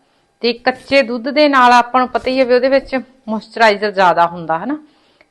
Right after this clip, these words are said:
ਕੱਚੇ ਦੁੱਧ ਦੇ ਨਾਲ ਜਿ-, ਆਪਣੀ ਡਰਾਈ ਸਕਿਨ ਹੁੰਦੀ, ਉਸ ਕਰਕੇ ਆਪਣੇ ਝੁਰੜੀਆਂ ਪੈਂਦੀਆਂ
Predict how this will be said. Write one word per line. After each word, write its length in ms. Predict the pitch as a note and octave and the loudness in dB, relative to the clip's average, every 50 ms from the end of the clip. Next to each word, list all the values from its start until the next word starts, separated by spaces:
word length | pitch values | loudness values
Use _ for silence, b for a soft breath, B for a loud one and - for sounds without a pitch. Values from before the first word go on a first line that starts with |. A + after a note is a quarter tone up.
| _ _ | _ _
ਕੱਚੇ 360 | G#3+ G#3+ G#3+ - - A3+ A3+ | -6 -6 -6 -6 -4 -4 -4
ਦੁੱਧ 260 | - G3+ G#3 G3 A3+ | -4 -6 -10 -10 -4
ਦੇ 160 | A3+ C4 C4 | -2 -2 0
ਨਾਲ 240 | B3 A#3+ A3 G#3+ A3 | 2 2 2 2 2
ਜਿ-, 300 | G3+ G3+ G3+ G3 - - | -2 -6 -12 -12 -12 -8
ਆਪਣੀ 340 | - - - - - B3 C4 | -8 -8 -8 -6 -2 -2 -2
ਡਰਾਈ 320 | A#3+ F#3+ G3 G3 G3 G3+ A3 | 0 2 4 4 4 4 2
ਸਕਿਨ 340 | A3 - _ B3+ B3 B3+ | -6 -10 _ -6 -6 -4
ਹੁੰਦੀ, 300 | C#4 C4 C4 A#3+ A3 B3 | -4 -4 -4 -4 -4 -4
ਉਸ 160 | A#3+ G#3 A#3 - | -6 -6 -8 -4
ਕਰਕੇ 300 | - C#4 C#4 C4+ C#4+ C#4+ | -4 -4 -4 -2 -4 -6
ਆਪਣੇ 260 | C#4 C#4 B3+ B3+ B3 | -6 -4 -6 -8 -8
ਝੁਰੜੀਆਂ 460 | B3 B3 B3 C4 A#3+ G#3+ F#3 F3 F3 | -8 -6 -6 -6 -4 -4 -6 -6 -6
ਪੈਂਦੀਆਂ 460 | F#3 F3+ F#3 F#3 F3 F#3+ A3 C#4+ E4+ | -6 -8 -8 -8 -10 -8 -8 -8 -8